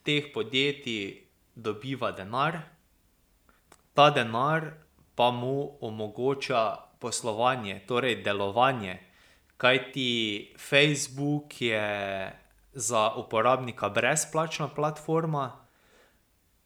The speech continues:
pa pustimo sedaj tukaj na strani, da če je nekaj brezplačno,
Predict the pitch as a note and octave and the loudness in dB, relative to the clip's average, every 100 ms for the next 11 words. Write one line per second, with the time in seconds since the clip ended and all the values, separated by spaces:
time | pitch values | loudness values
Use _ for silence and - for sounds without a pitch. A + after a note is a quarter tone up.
0 | _ _ _ _ - C#3 C3+ C3 C#3 C3+ | _ _ _ _ 6 8 8 4 0 -2
1 | - F#3 C#3+ A2 - A#2 A#2 C3 C3+ C#3 | -2 -2 -2 0 0 2 2 2 0 -2
2 | C3+ A2+ G#2+ - - B2+ C3+ B2+ A2 G2 | 0 0 -2 -2 0 2 2 0 -6 -8
3 | G#2+ F#2+ F#2+ F#2 F#2 F#2 F#2 G2 - _ | -4 -2 -2 -2 -4 -6 -8 -10 -18 _
4 | _ _ _ _ _ - B2 G#2+ G#2 G2+ | _ _ _ _ _ 0 4 6 4 2
5 | G2 F#2+ G2 - _ _ - B2+ G#2+ G#2+ | 0 -2 -6 -12 _ _ -10 2 4 6
6 | G2+ G2+ G2+ G#2 - _ _ _ _ _ | 4 2 0 -4 -10 _ _ _ _ _
7 | _ _ _ _ _ _ _ _ _ - | _ _ _ _ _ _ _ _ _ -2
8 | B2 B2+ C3 A2+ B2 B2+ - - B2 B2+ | 0 8 8 8 6 6 4 4 4 4
9 | - A#2 G2+ | 0 -4 -6